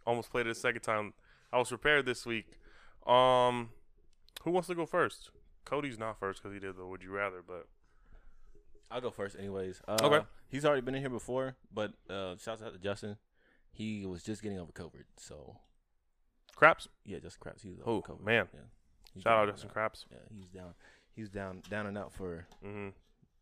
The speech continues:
Speaker 2: more than, than I would like. So, but he's feeling good now.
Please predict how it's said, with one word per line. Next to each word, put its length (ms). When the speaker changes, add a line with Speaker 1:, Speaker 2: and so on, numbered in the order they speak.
Speaker 2:
more 260
than, 260
than 140
I 100
would 120
like. 280
So, 260
but 100
he's 160
feeling 200
good 140
now. 260